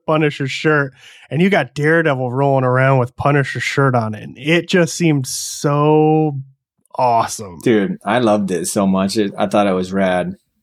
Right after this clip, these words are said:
Speaker 1: But it's hysterical, right? Because, so he ends up running into the Defenders when they save him the next round when he's getting beat up.
Speaker 2: Yeah.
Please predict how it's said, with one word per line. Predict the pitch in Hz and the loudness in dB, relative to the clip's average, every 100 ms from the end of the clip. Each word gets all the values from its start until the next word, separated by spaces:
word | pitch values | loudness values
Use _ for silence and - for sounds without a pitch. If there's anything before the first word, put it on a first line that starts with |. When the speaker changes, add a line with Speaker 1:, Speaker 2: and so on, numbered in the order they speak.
| _ _ _ _ | _ _ _ _
Speaker 1:
But | 165 160 | 0 0
it's | 147 | 0
hysterical, | 170 - - 180 214 202 165 147 | -6 -8 -2 0 2 2 0 2
right? | 147 175 | 2 2
Because, | 170 - 170 147 139 139 135 - - _ | -2 -2 2 2 2 0 -4 -8 -12 _
so | - 170 | -2 2
he | 180 160 | 4 4
ends | 175 185 | 2 2
up | 180 | 2
running | 160 160 156 | 2 4 4
into | 147 139 143 | 2 0 -2
the | 131 | -4
Defenders | 127 - 202 233 160 127 127 147 170 - 190 | -4 0 2 2 0 0 0 -2 -4 -10 -4
when | 143 139 | 0 2
they | 151 | 2
save | 160 151 139 131 | 2 0 0 0
him | 147 135 131 131 135 _ _ _ | 2 2 2 0 -4 _ _ _
the | 160 139 | -2 2
next | 143 151 - | 4 2 -2
round | 127 120 117 120 | -4 -2 -2 -2
when | 117 | 0
he's | 123 117 | 0 -2
getting | 117 113 113 | -2 -4 -4
beat | 117 117 110 | -4 -2 0
up. | 113 120 | 0 -2
Speaker 2:
Yeah. | 104 101 98 | 0 0 0